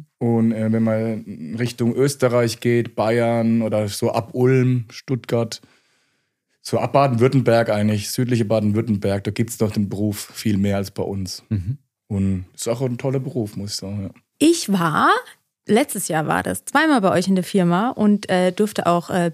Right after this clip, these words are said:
Speaker 3: Bilder machen von euch für die Homepage. Und ich muss sagen, die Stimmung war immer gut.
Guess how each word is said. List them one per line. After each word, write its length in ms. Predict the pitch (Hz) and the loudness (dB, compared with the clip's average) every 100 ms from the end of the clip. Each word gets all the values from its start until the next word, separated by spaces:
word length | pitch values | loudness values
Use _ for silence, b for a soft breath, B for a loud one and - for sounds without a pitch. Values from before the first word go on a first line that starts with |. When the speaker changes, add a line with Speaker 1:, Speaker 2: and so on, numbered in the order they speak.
| - | 2
Speaker 3:
Bilder 260 | 220 226 | 2 4
machen 260 | 165 175 226 | 2 0 -2
von 200 | - 98 | -2 -2
euch 240 | 92 208 - | -2 -2 0
für 80 | |
die 140 | 190 180 | 0 2
Homepage. 500 | 185 185 202 240 - B B B B - | 2 0 -2 -2 -4 B B B B 0
Und 100 | 208 | 4
ich 60 | 202 | 4
muss 140 | 202 | 2
sagen, 520 | 196 190 202 208 214 B _ _ | 2 2 4 4 4 B _ _
die 80 | 196 | 0
Stimmung 360 | - 202 180 170 | 2 4 4 4
war 120 | 165 | 2
immer 200 | 165 156 | 2 0
gut. 280 | 147 147 | -2 -8